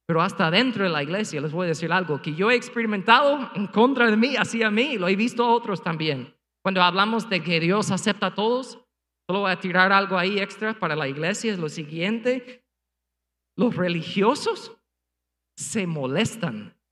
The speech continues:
cuando Dios usa a alguien que ellos consideran indigno.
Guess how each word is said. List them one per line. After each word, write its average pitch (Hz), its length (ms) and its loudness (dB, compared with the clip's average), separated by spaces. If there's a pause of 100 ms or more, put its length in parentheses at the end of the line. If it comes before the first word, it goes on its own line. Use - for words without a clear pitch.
(220)
cuando 147 240 -2
Dios 170 480 -2
usa 190 360 0
a 139 140 0
alguien 196 540 -4
que 151 220 -2
ellos 170 280 2
consideran 139 840 -6
indigno. 113 520 -12